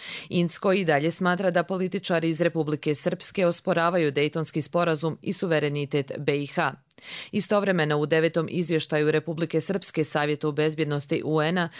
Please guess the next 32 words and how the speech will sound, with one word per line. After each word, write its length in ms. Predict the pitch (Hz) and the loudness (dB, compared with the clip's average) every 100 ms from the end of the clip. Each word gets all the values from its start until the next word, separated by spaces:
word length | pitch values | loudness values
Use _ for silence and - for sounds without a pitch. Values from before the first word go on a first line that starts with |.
| - - | -16 -4
navodi 380 | 196 180 170 156 | 0 2 2 0
se 140 | 160 | -4
da 160 | 151 147 | 0 0
poslije 520 | - 151 143 156 147 | 2 -2 -2 0 0
sedamnaest 720 | - 156 165 165 160 151 - | 2 0 2 0 0 0 -2
godina 420 | 151 160 156 143 | 0 2 2 -2
mira 340 | 147 170 180 170 | -2 0 2 0
više 360 | 147 165 - | 0 -4 -2
ne 120 | 160 160 | 0 0
postoji 460 | 190 180 - 165 | 2 0 2 2
opravdanje 560 | 139 147 143 156 165 160 | 2 0 -2 0 0 -2
za 120 | 160 | -2
nastavak 500 | 160 156 160 151 147 | 0 0 0 -2 -2
bonskih 480 | 147 156 151 165 - | -2 -2 -2 -6 -4
ovlašćenja 680 | - 156 156 - 170 160 175 | -2 0 -2 -2 -2 0 0
visokog 500 | 143 135 143 143 131 | -2 -4 -4 -6 -2
predstavnika 720 | 156 165 - 170 156 143 139 - - - | 2 2 2 -2 -2 0 -2 -2 -18 -14
kojima 320 | - 233 165 | 0 2 2
se 160 | 156 165 | 0 -2
krši 440 | - 170 156 160 - | 0 0 0 -2 -2
vladavina 560 | 135 143 143 151 147 | 0 0 2 0 0
prava, 460 | 143 160 160 160 131 | 0 0 2 2 0
Dejton, 500 | 147 170 170 160 147 139 - - | 0 2 2 2 -2 -4 -12 -6
suverenitet 720 | - 214 175 160 156 156 147 | 0 2 2 2 2 0 2
B 220 | 151 151 | 2 2
I 40 | |
H 240 | 143 185 170 | 0 -2 0
i 80 | - | -2
ljudska 360 | 180 151 - 151 | -2 -2 -2 -4
prava 320 | - 143 143 | 0 0 0
njenih 360 | 147 147 143 156 | 0 -2 -2 0
naroda. 560 | 151 151 147 139 131 | 0 2 2 0 -4